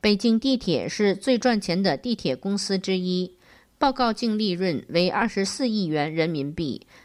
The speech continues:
但这一利润很大程度上依赖于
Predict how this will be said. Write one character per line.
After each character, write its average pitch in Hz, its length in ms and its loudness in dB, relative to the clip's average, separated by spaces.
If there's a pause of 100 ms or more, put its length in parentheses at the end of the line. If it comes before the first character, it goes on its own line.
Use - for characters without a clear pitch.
(120)
但 196 320 0
这 285 160 0
一 226 140 2
利 196 180 0
润 175 340 -2
很 185 280 -4
大 254 180 2
程 175 240 -6
度 185 160 -4
上 170 340 -4
依 240 140 0
赖 233 220 0
于 147 260 -4